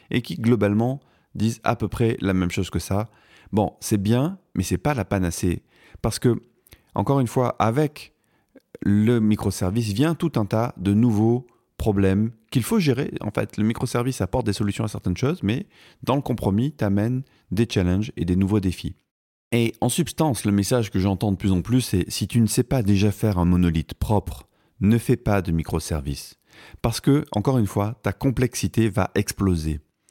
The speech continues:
Au lieu d'avoir un seul serveur à lancer, bah, tu en as plusieurs. Regarde, en dev, rien que ça, déjà,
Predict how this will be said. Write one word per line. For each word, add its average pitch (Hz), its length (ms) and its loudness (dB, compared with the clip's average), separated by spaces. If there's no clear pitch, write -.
Au - 120 2
lieu 110 200 6
d'avoir 104 400 2
un 95 100 2
seul 101 280 0
serveur 95 400 0
à 87 80 2
lancer, 117 420 0
bah, 90 80 2
tu 107 100 0
en 104 80 2
as 101 80 2
plusieurs. 107 640 0
Regarde, 104 320 2
en 90 100 4
dev, 107 240 2
rien 107 220 0
que - 80 -10
ça, 139 140 0
déjà, 117 440 0